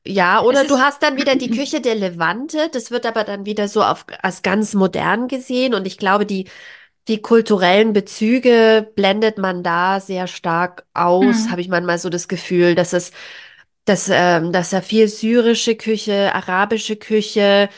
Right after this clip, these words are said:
Speaker 1: israelische Küche,
Speaker 2: Mhm.
Speaker 1: dass die Dinge so zusammenhängen, auch politisch. Ähm, das hat jetzt dann nicht so eine Relevanz, aber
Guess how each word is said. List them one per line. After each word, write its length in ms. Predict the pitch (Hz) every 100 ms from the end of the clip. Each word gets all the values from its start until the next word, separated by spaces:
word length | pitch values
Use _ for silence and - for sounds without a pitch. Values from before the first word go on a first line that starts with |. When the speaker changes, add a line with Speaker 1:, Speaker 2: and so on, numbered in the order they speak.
| - - _ _ _ _
Speaker 1:
israelische 800 | 202 190 185 151 233 247 240 226
Küche, 640 | 226 220 214 226 214 220
Speaker 2:
Mhm. 400 | 233 220 214 220 - - _ -
Speaker 1:
dass 160 | 214
die 120 | - 214
Dinge 240 | 208 220
so 140 | 214
zusammenhängen, 800 | 214 202 196 220 247 226 202 202 190
auch 200 | 190 -
politisch. 640 | 220 220 277 311 311 - - - - _
Ähm, 760 | 190 196 190 190 190 190 185 180 - _ _
das 340 | 220 196 190 -
hat 200 | 190 190
jetzt 180 | 180
dann 100 | 185
nicht 160 | 180 208
so 60 | 226
eine 160 | 202
Relevanz, 520 | 185 175 170 185 294 202
aber 260 | 180 180